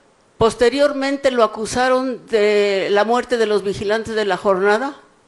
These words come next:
que fue una persecución terrible. Yo estuve exiliada tres años y medio, que ahí todavía tenemos exiliada una compañera que está pidiendo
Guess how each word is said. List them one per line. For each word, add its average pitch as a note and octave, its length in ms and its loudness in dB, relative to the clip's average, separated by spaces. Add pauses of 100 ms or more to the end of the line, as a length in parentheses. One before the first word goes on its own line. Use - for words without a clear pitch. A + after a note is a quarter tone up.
(1300)
que G3+ 100 4
fue C4 140 2
una C#4+ 180 2
persecución A#3 880 -2
terrible. C4 600 -2 (760)
Yo A3+ 140 2
estuve C4 300 2
exiliada B3 720 -2
tres A#3+ 260 -2
años A#3+ 320 -2
y G#3 80 -2
medio, A#3+ 460 -2 (1700)
que G#3+ 120 2
ahí C4 280 2
todavía C#4 540 2
tenemos C4+ 640 -2
exiliada A#3+ 600 -2
una B3+ 240 0
compañera A#3 800 0 (180)
que - 80 -4
está A#3 260 0
pidiendo A3+ 720 -4